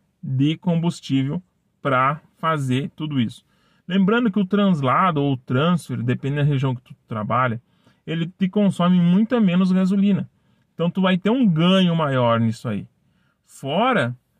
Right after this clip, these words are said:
que há o dinheiro da gasolina, quando eu me desloco de uma cidade pra outra, eu tento colocar o BlaBlaCar que, pra me ajudar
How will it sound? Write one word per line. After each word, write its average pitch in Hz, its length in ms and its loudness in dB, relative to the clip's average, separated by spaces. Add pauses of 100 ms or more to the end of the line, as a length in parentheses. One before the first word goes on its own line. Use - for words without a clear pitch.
(240)
que 170 340 -12
há 170 340 0
o 151 140 -6
dinheiro 147 360 0
da 147 120 -2
gasolina, 139 600 0
quando 156 240 -2
eu 170 60 0
me 160 140 0
desloco 147 480 0
de 151 80 -4
uma 147 140 -2
cidade 127 460 -2
pra 117 180 -2
outra, 151 300 -4
eu 135 40 -4
tento 175 400 0 (280)
colocar 165 400 -4
o 156 40 0
BlaBlaCar 156 720 0 (320)
que, 170 160 -8
pra 160 300 -4
me 165 100 0
ajudar 170 680 2